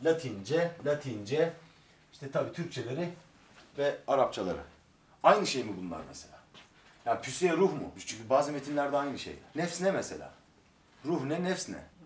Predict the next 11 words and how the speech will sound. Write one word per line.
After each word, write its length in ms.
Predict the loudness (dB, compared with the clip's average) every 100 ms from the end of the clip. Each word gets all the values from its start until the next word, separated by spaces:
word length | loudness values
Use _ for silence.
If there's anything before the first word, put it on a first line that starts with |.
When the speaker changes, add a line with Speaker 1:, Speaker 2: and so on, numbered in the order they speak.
| -20 -20
Speaker 2:
bir 60 | -20
şey 80 | -20
soracağım. 200 | -18 -18 -20 -20 -20 _ _ _
Speaker 1:
Evet. 160 | -10 -10 -14 -16
Speaker 2:
Ya, 60 | -14 -16 -14 -12
Yunanca 320 | -10 -8 -10 -12
pis, 220 | -18 -20 -20 _ _ _ -16
yani 180 | -12 -12 -16 _
psike 440 | -20 -20 -14 -14 -12
diye 180 | -10 -10
yazılıyor. 400 | -10 -12 -16